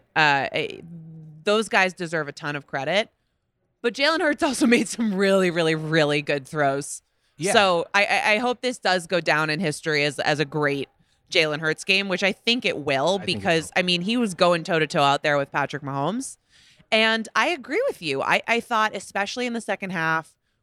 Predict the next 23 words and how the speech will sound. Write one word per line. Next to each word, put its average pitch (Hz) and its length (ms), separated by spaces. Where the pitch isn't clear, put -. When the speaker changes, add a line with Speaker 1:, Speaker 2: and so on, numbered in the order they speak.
Speaker 1:
we 190 160
saw, 175 540
I, - 180
I 208 160
don't 240 180
have 220 260
the 214 80
numbers. 185 680
It 180 180
felt - 720
like 254 400
they 208 180
started 190 720
even 208 320
dialing 180 420
up 175 140
the 180 80
blitzes 170 840
even 208 220
a 240 80
little 220 220
bit 202 160
more. 175 680